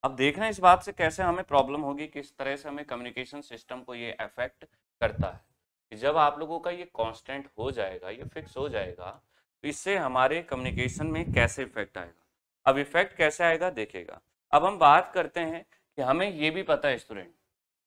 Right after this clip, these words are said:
ठीक है, कि we also know, we also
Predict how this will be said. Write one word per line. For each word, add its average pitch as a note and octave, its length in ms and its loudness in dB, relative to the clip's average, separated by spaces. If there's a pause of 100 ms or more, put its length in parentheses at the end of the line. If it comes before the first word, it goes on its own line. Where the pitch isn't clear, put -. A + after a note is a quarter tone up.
(520)
ठीक A2+ 100 -14
है, A#2+ 100 -6
कि - 340 -20 (160)
we A#2+ 100 -8 (100)
also B2+ 480 -4 (100)
know, B2 440 -6 (1040)
we G#2+ 120 -6 (400)
also G#2+ 520 -6